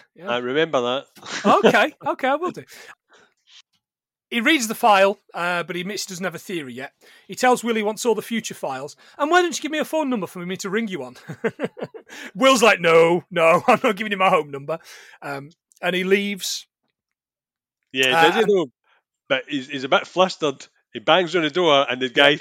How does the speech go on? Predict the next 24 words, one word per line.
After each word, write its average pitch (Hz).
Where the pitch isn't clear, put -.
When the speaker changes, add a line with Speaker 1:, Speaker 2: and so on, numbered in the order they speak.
Speaker 2:
fucking 147
takes 139
ages 165
Speaker 1:
He 277
Speaker 2:
to -
get 165
Speaker 1:
takes 294
Speaker 2:
there. -
Speaker 1:
donkeys, 262
didn't 247
he? 190
Yeah. 214
Speaker 2:
<laughs> -
Aye. 170
Speaker 1:
He's 160
obviously 190
out 165
having 156
a 156
tab 180
or 202
something. 151
Uh, 185
and 214